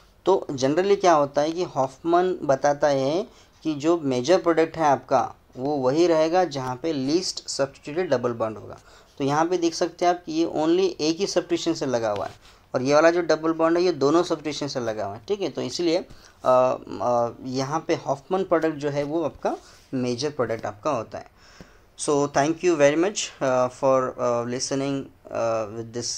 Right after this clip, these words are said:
uh, lecture, and this is about, uh, the ammonia and, uh, their derivatives, है ना। हमने स्टार्टिंग अमोनिया से किया था और एंड हमने जो है वो, अ, अमाइंस पे किया है, ठीक है। तो अमाइंस जो basically है ये एक डेरिवेटिव्स है जो बनते हैं कहाँ से आपके, अ, अमोनिया से बनता है।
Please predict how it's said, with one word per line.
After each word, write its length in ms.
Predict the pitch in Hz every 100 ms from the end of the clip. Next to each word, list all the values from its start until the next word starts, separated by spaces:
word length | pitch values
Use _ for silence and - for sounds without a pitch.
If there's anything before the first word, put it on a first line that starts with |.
| 120
uh, 100 | 117
lecture, 400 | 117 113 - 285 - - -
and 280 | 113 113 117
this 160 | 135 160
is 100 | 151
about, 380 | 131 135 143
uh, 340 | 143 - 123 123
the 400 | 123 123 110 113
ammonia 400 | 123 151 131 107 - -
and, 340 | 110 113 117 117
uh, 120 | 113 - _ _ 123
their 260 | 123 120
derivatives, 580 | 123 160 160 113 104 -
है 80 | 196
ना। 80 | 214
हमने 300 | 127 123 123
स्टार्टिंग 520 | - 127 120 139 139
अमोनिया 360 | 123 135 156 156
से 140 | 156
किया 240 | 143 151
था 220 | 143 220 320 - - -
और 180 | 120 120
एंड 220 | 139 156
हमने 300 | 143 143 143
जो 200 | 135 131
है 320 | 127 131 110 - 113
वो, 300 | 120 202 - _ -
अ, 260 | - 107 110
अमाइंस 400 | 117 117 147 170
पे 140 | - 139
किया 280 | - 120 107
है, 140 | - -
ठीक 160 | 202
है। 60 | 160
तो 140 | -
अमाइंस 380 | 123 123 139 165
जो 160 | 160 160
basically 600 | 151 147 151 143 160 151
है 180 | 151 160
ये 100 | 160
एक 120 | 131
डेरिवेटिव्स 580 | 127 147 160 160 156 160
है 120 | 254 - - -
जो 140 | 123 127
बनते 320 | 123 123 143
हैं 160 | 151 151
कहाँ 220 | 131 131
से 140 | 147
आपके, 260 | 143 143 240
अ, 520 | 381 _ _ - -
अमोनिया 380 | 127 127 127 117
से 160 | 110 113
बनता 320 | 107 110
है। 80 | -